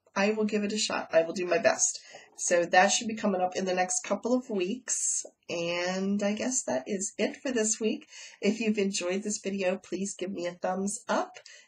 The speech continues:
and please join the tote along if you haven't already. Uh, you got plenty of time to, to do it. It's, they, they go pretty quick.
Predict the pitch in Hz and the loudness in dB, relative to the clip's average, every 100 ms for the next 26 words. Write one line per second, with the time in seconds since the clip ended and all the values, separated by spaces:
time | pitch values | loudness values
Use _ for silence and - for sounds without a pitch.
0 | _ 190 185 175 180 - 202 196 - 190 | _ 0 2 0 -2 2 4 4 4 2
1 | 190 190 208 220 226 226 247 262 226 175 | 2 0 0 0 0 -2 0 -2 -4 -6
2 | 170 160 160 - - 175 175 175 202 240 | -6 -6 -6 -6 -2 -2 -2 -2 0 -2
3 | 262 - _ - 147 151 165 - 185 185 | -4 -12 _ -6 -2 0 0 2 2 2
4 | 202 208 202 202 190 190 - - 180 180 | 2 2 2 2 0 -4 -6 -6 -4 0
5 | 214 233 190 180 - - - - 175 156 | 0 0 -2 -4 -4 -6 -4 -2 -2 -2
6 | - 160 156 156 196 220 - 214 - | -4 0 2 2 -2 -4 -2 -2 -4